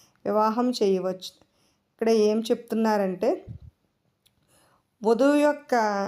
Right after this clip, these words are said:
నక్షత్రాధిపతి అలాగే రాస్యాధిపతి ఇద్దరికీ శత్రువులు కాకుండా శుభగ్రహాలు అయినప్పుడు ఆ వివాహం మంచి జరుగుతుందని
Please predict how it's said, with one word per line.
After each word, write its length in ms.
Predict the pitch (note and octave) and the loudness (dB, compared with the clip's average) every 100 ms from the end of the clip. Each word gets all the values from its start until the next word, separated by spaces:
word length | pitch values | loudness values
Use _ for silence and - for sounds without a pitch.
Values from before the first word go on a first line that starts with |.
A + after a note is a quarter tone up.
| A3+ - _ _ _ _ _ _ _ _ | -8 -14 _ _ _ _ _ _ _ _
నక్షత్రాధిపతి 1080 | G#3 G#3 - A3+ A3+ A3+ G#3+ A3 A3 C4+ F4 - - | -6 -2 -4 -2 0 0 0 -2 -2 -2 -4 -10 -6
అలాగే 380 | G#3 G#3+ A3 B3 | -2 0 0 2
రాస్యాధిపతి 880 | A#3 F#3+ G3+ A#3 A3+ A3 A3 A3 A#3 G#3 F#3+ G#3 - _ _ _ _ | 2 0 -2 0 2 0 0 0 2 2 0 -4 -12 _ _ _ _
ఇద్దరికీ 640 | - G3 F#3+ B3 B3+ C4 C4 A3+ G#3 G3+ - _ _ _ _ _ _ | -6 -6 -2 0 2 2 2 4 2 0 -6 _ _ _ _ _ _
శత్రువులు 540 | - A3+ G#3+ A3+ A#3+ B3 | -4 -2 0 2 2 2
కాకుండా 680 | A#3 G3+ G3+ G#3+ G#3 A#3 E4+ - _ _ _ _ _ _ _ _ _ | 2 0 0 -2 0 -2 -4 -12 _ _ _ _ _ _ _ _ _
శుభగ్రహాలు 680 | - A3 B3 B3+ B3+ C4+ C4 | -4 -2 0 0 0 0 2
అయినప్పుడు 680 | A#3 G#3+ G#3+ G#3+ A#3 E4+ G#4+ - - _ | 2 0 -2 -2 0 0 0 -4 -18 _
ఆ 80 | G#3+ | -2
వివాహం 560 | G#3 G#3 G#3 G3+ A#3+ G4 - _ _ _ _ | 0 2 2 0 -2 -4 -8 _ _ _ _
మంచి 340 | G3+ G#3+ A3 B3+ | -2 -2 -2 0
జరుగుతుందని 800 | A#3 G#3 G3+ G3 G#3 G#3 G#3 | 2 2 0 -2 -2 -2 -2